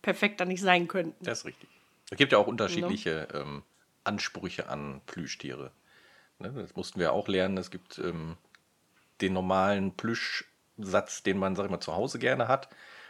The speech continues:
Speaker 2: Ähm, dann
Speaker 1: Mhm.
Speaker 2: gibt's aber auch die, die du für den Jahrmarkt hast. Ne? Die sind dann
Speaker 1: Ja, die
Speaker 2: qualitativ
Speaker 1: find ich
Speaker 2: halt
Speaker 1: immer
Speaker 2: nicht so
Speaker 1: ganz
Speaker 2: hochwertig. Ne? Ist oft
Speaker 1: Ja.
Speaker 2: geklebt nur, was dann an Applikationen drauf ist. Ähm,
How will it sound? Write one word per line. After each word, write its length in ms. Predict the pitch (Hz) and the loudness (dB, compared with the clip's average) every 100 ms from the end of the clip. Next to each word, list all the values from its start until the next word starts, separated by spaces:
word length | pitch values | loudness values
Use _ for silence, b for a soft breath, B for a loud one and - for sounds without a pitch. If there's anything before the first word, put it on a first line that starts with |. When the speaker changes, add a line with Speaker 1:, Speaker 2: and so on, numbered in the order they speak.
| B - | B -6
Speaker 2:
Ähm, 300 | 98 92 104 | -2 0 2
dann 100 | 104 | 2
Speaker 1:
Mhm. 40 | |
Speaker 2:
gibt's 160 | 110 - | 2 2
aber 100 | 87 | 2
auch 80 | 80 | 2
die, 180 | 104 95 | 0 -2
die 140 | 98 | -2
du 240 | 92 87 | -2 -2
für 180 | 87 - | -2 -2
den 100 | 87 | 2
Jahrmarkt 540 | 85 104 123 131 - - | 4 4 6 4 2 -4
hast. 360 | 139 - - | -4 -6 -8
Ne? 200 | 95 175 147 | -6 -6 -6
Die 120 | 90 | -6
sind 180 | 87 92 | -6 -4
dann 200 | 85 80 | -2 -2
Speaker 1:
Ja, 60 | 80 | -2
die 40 | |
Speaker 2:
qualitativ 380 | - 92 98 95 | 0 2 0 0
Speaker 1:
find 120 | 104 | 0
ich 60 | - | 4
Speaker 2:
halt 80 | 98 | 4
Speaker 1:
immer 60 | 95 | 4
Speaker 2:
nicht 100 | 131 | 4
so 100 | 113 | 2
Speaker 1:
ganz 140 | 120 | 2
Speaker 2:
hochwertig. 560 | 135 113 127 139 135 - | 4 4 4 2 -6 -6
Ne? 140 | 95 139 | -4 -2
Ist 140 | 123 - | -4 -4
oft 120 | 196 | -2
Speaker 1:
Ja. 80 | 190 | 0
Speaker 2:
geklebt 540 | 92 95 98 127 - | -2 0 0 0 -2
nur, 340 | 113 117 117 | 0 2 2
was 160 | 117 110 | -2 -2
dann 220 | 107 107 | -2 0
an 120 | 104 | 0
Applikationen 600 | 104 - 120 104 - 113 110 | 0 -2 -4 -4 -2 -2 0
drauf 300 | 101 104 - | 2 0 0
ist. 240 | 98 - B B B B B - | -6 -8 B B B B B -10
Ähm, 300 | 82 78 | -6 -6